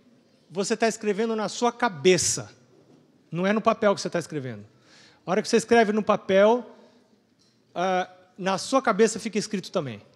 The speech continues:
tá? Então, e primeiro, primeiro quadradinho aqui. Segunda coisa que você coloca no primeiro quadradinho: o horário que o Espírito de Deus tá convidando você pra acordar cada manhã.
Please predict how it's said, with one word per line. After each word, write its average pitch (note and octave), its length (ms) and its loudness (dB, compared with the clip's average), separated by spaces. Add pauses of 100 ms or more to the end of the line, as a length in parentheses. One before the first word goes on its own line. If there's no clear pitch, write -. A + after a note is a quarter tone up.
(320)
tá? A3+ 320 -2 (400)
Então, A#3 300 0 (400)
e F#3+ 80 -8
primeiro, G#3+ 400 0
primeiro A3 380 -4
quadradinho G#3 500 -2
aqui. A#2 320 -16
Segunda C#4+ 400 -2
coisa B3 300 0
que B3 80 -10
você B3+ 100 -4
coloca A#3 320 0
no A#3 80 -4
primeiro A3+ 280 -4
quadradinho: F3 600 -6 (840)
o F#3 180 0
horário G#3 560 2
que - 140 -8
o - 20 -2
Espírito A#3 460 -4
de G#3 80 0
Deus G#3+ 360 2
tá G#3 120 -4
convidando G3 420 -4
você E3+ 200 -6
pra G3 120 -6
acordar E3+ 340 -6
cada F#3+ 180 -6
manhã. D3 340 -6